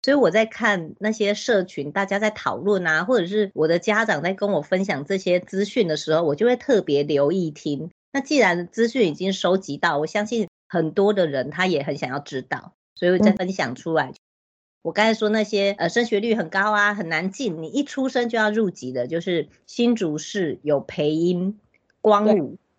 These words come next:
Speaker 1: 然后在竹北的话就是有成功。成功附近最近有一个胜利正在盖，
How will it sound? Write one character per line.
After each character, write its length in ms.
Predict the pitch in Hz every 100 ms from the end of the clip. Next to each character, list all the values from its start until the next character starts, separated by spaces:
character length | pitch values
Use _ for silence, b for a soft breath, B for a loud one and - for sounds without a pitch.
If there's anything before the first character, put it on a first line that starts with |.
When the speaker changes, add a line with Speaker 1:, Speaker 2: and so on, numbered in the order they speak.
| _ _
Speaker 1:
然 180 | 147 165
后 80 | 190
在 160 | 196 190
竹 240 | 170 156
北 160 | 156 131
的 80 |
话 180 | 147 170
就 80 | 175
是 160 | 170 151
有 100 | 123
成 340 | - 123 127
功。 320 | - 135 135 - _ _ _ _ _ _ _ _
成 200 | 226 240
功 260 | 285 311
附 160 | 311 277
近 340 | - 277 233
最 200 | 214 269
近 200 | 240 254
有 140 | 190 147
一 80 | 170
个 260 | 185 165
胜 440 | 165 - 220 180 190
利 180 | 180
正 180 | 147 190
在 140 | 185 170
盖， 320 | - 175